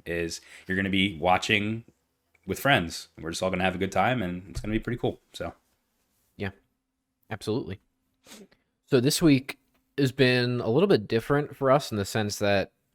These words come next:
Speaker 2: you know, how to put it, my I S P, my internet service <laughs> provider,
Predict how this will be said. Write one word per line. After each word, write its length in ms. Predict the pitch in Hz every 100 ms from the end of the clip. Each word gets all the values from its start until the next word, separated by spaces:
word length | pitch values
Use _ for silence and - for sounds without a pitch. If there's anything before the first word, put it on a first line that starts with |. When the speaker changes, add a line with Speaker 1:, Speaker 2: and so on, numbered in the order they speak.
| _ _
Speaker 2:
you 140 | 107 92
know, 220 | 92 95 - _ _ _ - -
how 100 | 107
to 80 | 98
put 180 | 101 87
it, 140 | -
my 200 | 110 107
I 180 | 101 107
S 160 | 107 -
P, 360 | - 113 120
my 120 | 117 101
internet 300 | 101 104 98
service 300 | 110 104 113
<laughs> 40 |
provider, 580 | - - - 117 120